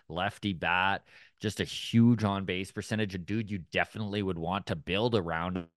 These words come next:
And the fact he's so young and you can lock him up long-term, like, even if you're not fully ready to compete in twenty twenty-five when he's available, I mean, if you can see down the road a little and you can see a, a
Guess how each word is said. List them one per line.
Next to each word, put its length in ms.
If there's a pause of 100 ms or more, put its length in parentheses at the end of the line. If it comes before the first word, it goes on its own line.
(100)
And 120
the 40 (180)
fact 380
he's 120
so 200
young 500
and 100
you 60
can 140
lock 460
him 160
up 280
long-term, 840 (360)
like, 160
even 200
if 140
you're 140
not 400 (440)
fully 400
ready 420
to 220
compete 760
in 180
twenty 320
twenty-five 1000 (240)
when 120
he's 220
available, 880 (320)
I 120
mean, 300
if 200
you 120
can 180
see 880 (320)
down 340
the 80
road 360
a 60
little 360
and 140
you 100
can 160
see 580
a, 60
a 920